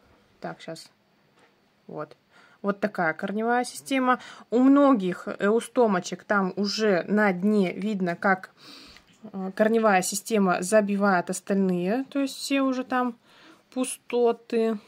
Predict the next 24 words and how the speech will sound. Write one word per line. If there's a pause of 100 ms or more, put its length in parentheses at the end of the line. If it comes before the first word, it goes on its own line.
(100)
То
есть
она
дошла
до
дна
горшка. (1120)
Моей
емкости,
вернее,
рассадной.
Сейчас
чуть-чуть
припудрю (220)
торфом. (800)
Так. (1200)
Не,
поровнее
ты
не
можешь
посадить? (1000)
На
серединочку.